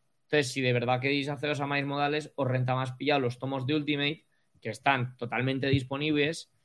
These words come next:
y te, a, a cuentas te sale mejor. Luego, eh, Planet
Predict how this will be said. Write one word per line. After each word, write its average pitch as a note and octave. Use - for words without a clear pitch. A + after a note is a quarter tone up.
y C3
te, A#2+
a, -
a C3
cuentas F#3+
te C3
sale B2+
mejor. A#2
Luego, F3
eh, C#3
Planet E3+